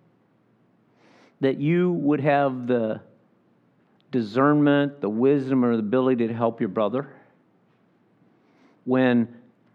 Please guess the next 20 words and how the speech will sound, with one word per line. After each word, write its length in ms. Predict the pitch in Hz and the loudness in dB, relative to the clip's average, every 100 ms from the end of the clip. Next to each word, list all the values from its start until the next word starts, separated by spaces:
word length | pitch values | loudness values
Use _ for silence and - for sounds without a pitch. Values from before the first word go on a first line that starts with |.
| _ _ | _ _
this 340 | - 123 143 143 | -10 -2 0 0
is 140 | 131 | -2
in 180 | 131 135 | 2 2
your 160 | 139 135 | 2 2
life? 320 | 135 143 156 | 0 -2 0
I 100 | 139 | 2
did 200 | 151 147 | 4 4
a, 540 | 131 117 113 - 117 | 4 2 0 -2 -2
a 40 | 107 | 0
message 720 | 113 123 123 127 113 110 - 151 | 0 -2 -2 -4 -4 -8 -20 -8
years 460 | 123 139 143 127 | 0 2 2 2
and 100 | 131 | 0
years 240 | 123 131 120 | 0 0 0
ago, 440 | 113 127 127 117 | 0 2 4 2
and 100 | 110 | 0
I, 280 | 107 107 104 | 0 -2 -4
I 180 | - 110 | -6 -6
got 320 | 107 117 113 | -2 -2 -2
this, 360 | 120 107 - - | -4 -4 -4 -4
uh, 220 | 101 98 | -2 -2